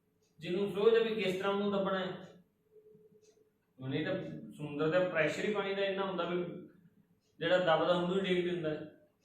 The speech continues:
ਤੇ ਸਤਿਗੁਰੂ ਕਹਿੰਦੇ ਨੇ ਉਹ ਦੱਬਣਾ ਕਿਵੇਂ, ਉਹ ਸਤਿਗੁਰੂ ਵੀ ਦੱਸਦੇ ਨੇ। ਕਹਿੰਦੇ ਜਦੋਂ ਸੂਝ ਹੋਏਗੀ, ਗਿਆਨ ਹੋਏਗਾ, ਸਾ-, ਭਉ ਜਲ ਡੁੱਬਦਿਆਂ ਕੱਢ ਲਏ, ਫਿਰ ਡੁੱਬਦੀ ਬੇੜੀ ਵੀ ਨਿਰੰਕਾਰ ਕੰ-, ਕੰਢੇ ਲਾ ਦਿੰਦਾ ਹੈ।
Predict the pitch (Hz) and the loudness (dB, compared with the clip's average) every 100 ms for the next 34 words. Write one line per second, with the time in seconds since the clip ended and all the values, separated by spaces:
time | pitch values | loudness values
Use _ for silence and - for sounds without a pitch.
0 | _ _ _ _ _ _ _ _ _ _ | _ _ _ _ _ _ _ _ _ _
1 | 202 196 170 180 214 233 240 262 269 269 | -10 0 2 2 0 0 0 2 2 4
2 | 208 208 247 240 240 233 233 196 185 202 | 4 4 4 4 4 4 2 2 2 0
3 | 214 214 170 151 151 143 131 135 - - | 0 2 2 2 0 -4 -6 -10 -16 -20
4 | _ _ _ _ _ _ _ _ _ _ | _ _ _ _ _ _ _ _ _ _
5 | _ _ 175 202 208 185 185 185 - 190 | _ _ -10 -6 -4 -2 -4 -4 -8 -10
6 | 208 196 156 135 135 139 135 - 135 143 | -8 -2 0 0 0 -2 -4 -6 -4 -2
7 | 143 156 196 196 147 151 156 156 - - | 0 2 2 2 2 4 2 2 -4 -16
8 | - - - - 160 160 160 - 180 156 | -20 -20 -18 -2 4 6 4 0 2 2
9 | 135 151 160 156 147 151 147 139 131 127 | 4 2 0 -2 -4 -2 -2 -2 -4 -4
10 | 123 123 151 156 156 156 156 160 165 151 | -6 -4 -2 -2 0 0 0 -2 -4 -2
11 | 147 147 151 151 147 139 135 135 131 131 | -2 0 2 2 0 -4 -2 0 0 -2
12 | 131 147 143 139 139 156 170 180 139 127 | -6 -6 -6 -8 -8 -4 0 2 2 0
13 | 131 139 175 202 214 - - | 0 0 4 8 8 6 -4